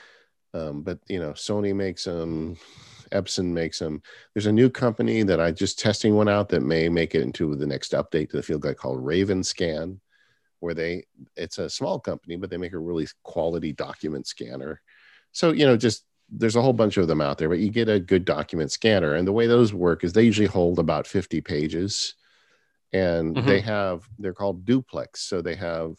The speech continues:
Speaker 1: two scanning heads inside, front and back. So as the piece of paper flips through the machine, it gets both the front and the back of it. And the feeder can hold, you know, somewhere around fifty, some of them all up to, like, two hundred sheets.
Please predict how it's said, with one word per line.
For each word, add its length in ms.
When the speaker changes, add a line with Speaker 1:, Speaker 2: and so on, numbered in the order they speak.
Speaker 1:
two 320
scanning 520
heads 360
inside, 480
front 400
and 140
back. 340
So 180
as 220
the 180
piece 220
of 100
paper 440
flips 340
through 240
the 80
machine, 440
it 100
gets 200
both 220
the 80
front 340
and 120
the 60
back 480
of 100
it. 260
And 100
the 60
feeder 320
can 180
hold, 360
you 80
know, 180
somewhere 300
around 260
fifty, 380
some 180
of 100
them 140
all 160
up 140
to, 80
like, 180
two 200
hundred 300
sheets. 500